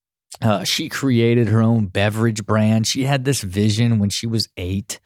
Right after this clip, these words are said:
Okay, she started <laughs> putting it together, uh, when she was a young teenager and ultimately launched it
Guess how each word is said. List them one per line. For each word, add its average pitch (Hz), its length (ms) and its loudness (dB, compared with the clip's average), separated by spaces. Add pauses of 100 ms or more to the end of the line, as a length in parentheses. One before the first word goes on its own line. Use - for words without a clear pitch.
(380)
Okay, 120 340 0
she 143 160 -2
started 175 500 0
<laughs> - 80 -10
putting 143 240 4
it 135 140 0
together, 117 640 2 (560)
uh, 104 380 2
when 113 180 2
she - 140 0
was 127 200 0
a 131 60 2
young 113 420 2
teenager 117 720 -2
and 110 200 -4
ultimately 139 600 -2
launched 95 560 -2
it 123 240 2